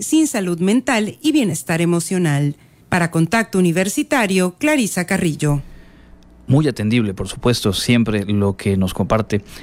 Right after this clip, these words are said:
Speaker 2: el doctor Elías, eh, Góngora, a quien le mandamos un saludo. Antes de cerrar este bloque, Jensi Martínez nos cuenta sobre las iniciativas de voluntariado de estudiantes de la Facultad de Ingeniería Química. La invitación está abierta y pueden sumarse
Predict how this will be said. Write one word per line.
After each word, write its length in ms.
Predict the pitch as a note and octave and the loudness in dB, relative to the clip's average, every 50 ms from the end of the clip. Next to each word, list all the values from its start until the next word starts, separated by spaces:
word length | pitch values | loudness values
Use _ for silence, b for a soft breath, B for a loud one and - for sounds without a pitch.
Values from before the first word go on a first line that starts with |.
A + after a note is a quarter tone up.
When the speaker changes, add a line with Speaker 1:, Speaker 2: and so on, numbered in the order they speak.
| B B | B B
Speaker 2:
el 180 | - G2+ F#2+ F#2 | -4 -2 -2 0
doctor 320 | G2 F#2 - - A2+ G#2 | -2 -2 0 0 0 2
Elías, 360 | G2+ G#2 G#2 G#2+ G#2 G2 G2 - - | 2 2 2 0 0 -2 -2 -4 -4
eh, 140 | A2+ G#2+ G2 | -2 -2 0
Góngora, 420 | G#2+ A2+ G#2+ G#2 G2+ G#2 G2+ G2+ | 2 0 0 0 0 0 0 -2
a 60 | F#2+ | -2
quien 160 | - - G2+ | -4 -6 -6
le 60 | F#2 F2+ | -4 -2
mandamos 380 | F#2 F#2+ G2+ G2+ G2+ G2 - | 0 2 2 2 2 2 2
un 140 | - A2 G#2+ | 2 2 2
saludo. 420 | - - G2 F#2+ G#2+ A2+ G#2 G2+ - B B B B | 0 -2 -2 -2 0 0 0 -2 -4 B B B B
Antes 280 | B F3+ F#3 G#3 F#3+ D#3+ | B 2 2 2 2 0
de 80 | D#3 | 0
cerrar 260 | C#3 - D#3+ D#3+ E3+ E3+ | 0 0 2 2 2 0
este 220 | E3 - - D#3+ | -2 -2 -2 0
bloque, 420 | C#3 D3 E3 D#3+ D3+ - - C#3 A#2 | 2 2 2 0 0 0 -2 -2 0
Jensi 240 | C#3 D3+ C#3 - D#3 | 0 0 0 0 2
Martínez 540 | C#3 B2 A#2 - D3 C#3+ C#3+ C3+ - - | 2 2 2 2 0 0 0 -2 -2 -4
nos 340 | - A#2+ A2+ A2+ A2 G2+ - | -2 2 4 4 4 2 0
cuenta 380 | - - C3 A#2+ A#2 - B2 A#2+ | 0 0 0 0 0 0 -2 -2
sobre 340 | - - A2 G2+ G2+ G2 F#2 | 0 0 0 0 0 0 0
las 220 | F#2 F#2 - - | 0 -2 -2 0
iniciativas 540 | G2+ G2 F#2+ - - - - C3+ C3+ B2+ A2+ | 0 0 0 0 -2 -2 0 2 2 2 2
de 80 | A#2+ | 2
voluntariado 720 | G#2 G#2 G2+ G#2 G#2 - A2 G#2+ B2 A#2 G#2+ G#2+ A2+ A#2 - B B B B B B | 0 0 2 0 0 0 0 0 2 2 2 2 0 -2 -4 B B B B B B
de 180 | - G#2+ A2 G#2+ | 0 2 2 2
estudiantes 520 | G#2 - - A2+ A#2 A#2+ A#2+ B2 C3 A#2 | 0 -2 -2 0 0 2 2 0 0 -2
de 60 | B2 | 0
la 60 | A2+ G2+ | -2 -2
Facultad 360 | - G2 G2+ G#2 G#2+ A2+ A2 | -2 -2 -2 0 0 2 2
de 40 | A2+ | 2
Ingeniería 540 | A2 - - G#2 G#2 G2+ G#2+ A2+ A2+ G#2+ | 0 0 -2 -2 0 0 2 0 0 0
Química. 500 | - - - E3+ E3 D#3 D3 - D#3+ D#3+ B B B B B | -2 0 2 2 2 2 2 0 0 -2 B B B B B
La 100 | A#2+ A#2 | 0 2
invitación 540 | A#2 B2 A#2 - B2+ A#2+ - E3 C#3+ B2+ - | 2 2 0 0 -2 0 0 0 -2 -2 -2
está 480 | - C3+ A#2+ - - - C#3 C3 - - | -2 -2 -2 -2 -2 -2 -2 -2 -2 0
abierta 520 | - A2+ G#2+ A#2+ D3 D#3+ D3+ C3+ - - | 0 -2 0 2 2 0 0 0 0 -2
y 60 | D#3+ C#3+ | -2 0
pueden 280 | - A2+ A2 G#2 G#2+ | 2 2 2 2 2
sumarse 540 | G#2 - G#2+ G2 G2+ G#2 G#2+ - C3 - - | 0 0 0 0 0 0 0 0 -2 -2 -2